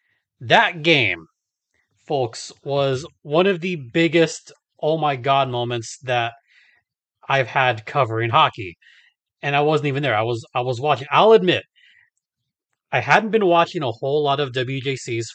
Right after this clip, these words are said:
for a plethora of reasons. You know, the fact that I'm on vacation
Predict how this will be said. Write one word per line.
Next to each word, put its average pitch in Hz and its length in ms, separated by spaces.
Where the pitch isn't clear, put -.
for 117 360
a 120 60
plethora 117 540
of 156 200
reasons. 135 680
You 127 100
know, 117 120
the 113 80
fact 113 240
that 113 60
I'm 113 100
on 95 100
vacation 170 680